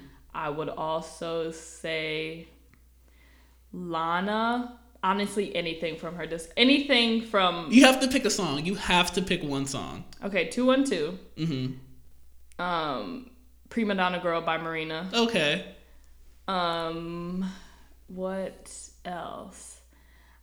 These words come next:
Speaker 1: I would, holy shit.
Speaker 2: Let me go. Let me
Speaker 1: I'll
Speaker 2: go.
Speaker 1: say, I added some of them to the playlist, um,
Speaker 2: Yeah.
Speaker 1: but you can go next. I have two
Speaker 2: Okay.
Speaker 1: so far.
Speaker 2: Okay, let me go. So, number one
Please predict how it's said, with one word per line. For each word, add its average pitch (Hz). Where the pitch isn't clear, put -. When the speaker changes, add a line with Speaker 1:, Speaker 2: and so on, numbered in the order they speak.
Speaker 1:
I 180
would, 208
holy 185
shit. -
Speaker 2:
Let 254
me 277
go. 123
Let 170
me 220
Speaker 1:
I'll 226
Speaker 2:
go. -
Speaker 1:
say, 330
I 254
added 269
some 277
of 254
them 220
to 214
the 190
playlist, 196
um, 160
Speaker 2:
Yeah. 135
Speaker 1:
but 226
you 269
can 285
go 233
next. 185
I 226
have 247
two 277
Speaker 2:
Okay. 277
Speaker 1:
so 233
far. 170
Speaker 2:
Okay, 185
let 196
me 190
go. 139
So, 214
number 311
one 139